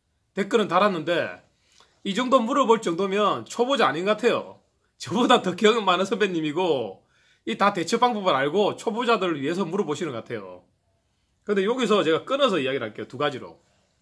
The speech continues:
이 일반인들이 요 목연 출산 시에 이러면은 병원으로 달려가야지 자기가 뭐 할 수 있는 방법이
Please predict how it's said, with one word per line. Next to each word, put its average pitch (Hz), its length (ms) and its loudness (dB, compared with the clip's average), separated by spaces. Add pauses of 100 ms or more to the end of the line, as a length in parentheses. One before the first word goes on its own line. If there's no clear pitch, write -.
(720)
이 180 280 -2
일반인들이 175 1120 2
요 185 160 -2
목연 156 360 -4
출산 240 320 -2
시에 180 200 -2
이러면은 165 460 -2
병원으로 208 380 -2
달려가야지 147 640 0
자기가 190 360 0
뭐 147 120 -4
할 208 140 0
수 208 100 -10
있는 165 140 -6
방법이 147 540 -4